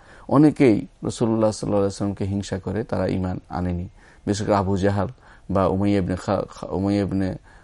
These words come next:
খালাফ, এরা অন-, অস্বীকার করেছে রাসূলুল্লাহ সাল্লাল্লাহু আলাইহি ওয়াসাল্লাম কেন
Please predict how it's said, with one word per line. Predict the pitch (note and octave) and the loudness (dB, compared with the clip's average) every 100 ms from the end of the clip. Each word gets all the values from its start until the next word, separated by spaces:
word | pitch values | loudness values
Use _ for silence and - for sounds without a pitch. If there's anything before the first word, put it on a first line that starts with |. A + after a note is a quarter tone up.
| _ | _
খালাফ, | - G#2 F#2+ - | 2 2 2 0
এরা | A2+ A2+ | 4 4
অন-, | - G#2 G#2+ | 4 -2 0
অস্বীকার | G#2+ - A2 A2 | -4 -4 -2 -2
করেছে | - G#2 G2+ G#2+ - - - - - | 0 -2 0 -2 -2 -6 -20 -20 -2
রাসূলুল্লাহ | A2 - G#2+ G#2+ G#2 A2 | -2 2 2 4 4 2
সাল্লাল্লাহু | - G#2 G2+ G2 | 0 0 2 0
আলাইহি | F#2+ A2 | -2 -4
ওয়াসাল্লাম | G2 - | -4 -2
কেন | G2+ G#2 G2 - | 0 0 -2 -8